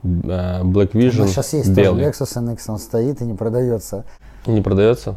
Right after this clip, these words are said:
Speaker 2: Важно понимать, да, что сейчас вот человек, если оценивает свою машину, допустим, по Авито или по Автору, это вообще не стоимость, э, этой машины, да, то есть это рынок раздутый, и это
Speaker 1: Мгм.
Speaker 2: цены нереальные. Ты, многие говорят, там, вот, я поставил первую цену по Авито,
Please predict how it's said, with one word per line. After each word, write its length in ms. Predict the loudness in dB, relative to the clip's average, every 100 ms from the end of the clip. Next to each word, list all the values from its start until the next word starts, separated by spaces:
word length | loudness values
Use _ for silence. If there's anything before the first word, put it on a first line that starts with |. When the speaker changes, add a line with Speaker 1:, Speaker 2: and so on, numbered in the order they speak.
| -12 -18 -18 -20 -6
Speaker 2:
Важно 320 | 0 0 0
понимать, 420 | 0 2 2 0
да, 100 | -2
что 180 | -4 -6
сейчас 440 | -8 0 2 2
вот 100 | -2
человек, 300 | -2 -2 0
если 180 | -4 -4
оценивает 480 | -4 0 0 0 -2
свою 180 | -4 -4
машину, 360 | -4 -4 -4
допустим, 420 | -4 -4 -6 -6 -4
по 120 | -2
Авито 300 | -2 -2 -2
или 100 | -2
по 120 | -2
Автору, 420 | -4 -2 -2 -4 -8 -20 -20 -10
это 200 | -4 0
вообще 280 | 0 0 -2
не 100 | -2
стоимость, 400 | -2 -2 -2 -6
э, 640 | -6 -4 -2 -4 -4 -4 -4
этой 160 | -4
машины, 320 | -6 -6 -8 -6
да, 120 | -6
то 100 | -8
есть 120 | -10
это 180 | -6 -4
рынок 200 | -4 -4
раздутый, 460 | -6 -4 -4 -2 -2
и 140 | -2
это 120 | 0 2
Speaker 1:
Мгм. 80 |
Speaker 2:
цены 240 | 4 4 4
нереальные. 560 | 2 2 2 0 -4 -10 -18 -20 -20 -6
Ты, 320 | -2 0 -2
многие 360 | 0 0 2 2
говорят, 340 | 4 4 2
там, 120 | 0
вот, 200 | 0 0
я 120 | 0
поставил 420 | 0 0 2 2 2
первую 320 | 0 0 0
цену 280 | 0 0 0
по 160 | -2
Авито, 440 | -2 -2 -2 -2